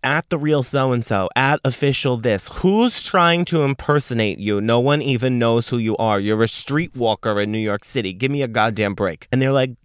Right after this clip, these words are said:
Go, go. They start running up the stairs past me. Running up the stairs past me. What is wrong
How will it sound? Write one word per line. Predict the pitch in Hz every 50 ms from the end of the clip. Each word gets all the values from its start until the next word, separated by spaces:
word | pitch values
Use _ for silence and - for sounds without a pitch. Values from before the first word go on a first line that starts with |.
| _
Go, | - 160 160 170 208 240 254 226 180 160 127 117 107
go. | - 147 170 196 240 262 262 247 190 147 117 - - _ _
They | - 180 190 214
start | - - - - 220 214 214 - -
running | 156 170 185 185 185 202 208 220 240 254 277 294 294 294
up | 269 190 196 196 - -
the | - -
stairs | 190 - - - 175 160 151 143 143 -
past | - - 160 135 113 113 -
me. | - - - 165 190
Running | 262 285 320 330 339 359 349 330
up | 302 - 226 -
the | - 226
stairs | 202 - - 190 185 175 -
past | - - 160 123 - -
me. | 117 95 - - - _
What | - 151 147 165 208 262 370 440 466
is | 466 453 453 370 - -
wrong | 269 220 208 214 262 247 214 165 110 95 90 82